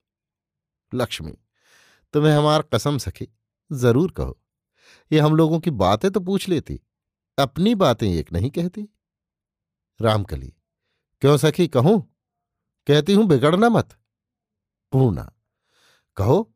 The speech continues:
सांच को आंच क्या? रामकली, उस दिन घाट पर तुमने किसे छाती से लिपटा लिया था?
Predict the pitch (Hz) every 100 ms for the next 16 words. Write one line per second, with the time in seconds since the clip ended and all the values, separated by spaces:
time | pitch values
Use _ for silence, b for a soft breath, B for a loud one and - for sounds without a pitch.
0 | - - 107 120 - 139 147 - 180 165
1 | _ _ _ _ _ - 117 113 90 67
2 | 64 - _ _ _ _ _ 135 139 175
3 | 131 135 147 175 151 160 165 131 113 175
4 | - 165 202 196 190 - 185 104 90 71
5 | - -